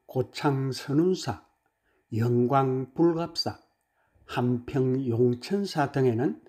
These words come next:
커다란 군락지를 형성하고 있습니다. 사찰에서는 독성 식물인 꽃무릇의 뿌리를 말려서 가루로 불교 탱화의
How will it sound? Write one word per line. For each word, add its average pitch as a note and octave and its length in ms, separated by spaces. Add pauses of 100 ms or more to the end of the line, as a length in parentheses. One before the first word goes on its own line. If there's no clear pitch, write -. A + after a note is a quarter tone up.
(420)
커다란 C#3+ 640
군락지를 F#3+ 680
형성하고 F3 760
있습니다. G2+ 580 (1040)
사찰에서는 C#3 1040 (460)
독성 B2 500
식물인 B2 720 (200)
꽃무릇의 D#3 760
뿌리를 G3+ 400
말려서 C3+ 680 (260)
가루로 D#3+ 580 (400)
불교 A#2+ 600
탱화의 E3+ 640